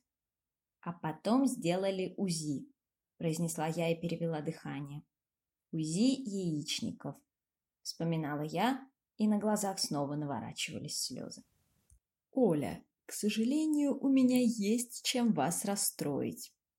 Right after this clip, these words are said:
сказала узистка после того, как внимательно всматривалась в монитор на протяжении пары минут. «Ваши яичники на вид как у женщины, которая после менопаузы. Вы не сможете забеременеть,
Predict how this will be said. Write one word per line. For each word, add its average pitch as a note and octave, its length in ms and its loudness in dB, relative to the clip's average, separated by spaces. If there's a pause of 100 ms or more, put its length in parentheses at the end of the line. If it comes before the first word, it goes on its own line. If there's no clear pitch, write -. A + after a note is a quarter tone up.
(320)
сказала D#3+ 560 0
узистка G3 460 -2
после E3 340 -2
того, D#3 220 0
как D#3 240 -4
внимательно F#3+ 540 0
всматривалась D#3+ 760 -2
в D3+ 40 -8
монитор D3 460 -2
на F3+ 120 0
протяжении D#3 640 -4
пары D3 300 -2
минут. D3+ 380 -6 (1040)
«Ваши A#3+ 420 4
яичники G#3 1200 2 (320)
на F#3 160 2
вид D4+ 220 6
как C4+ 260 0
у C#4+ 60 2
женщины, B3+ 640 2
которая C4 560 4
после B3+ 400 2
менопаузы. A3 1040 2 (640)
Вы B3+ 300 4
не C4 240 4
сможете F#3 640 4
забеременеть, D#3 880 0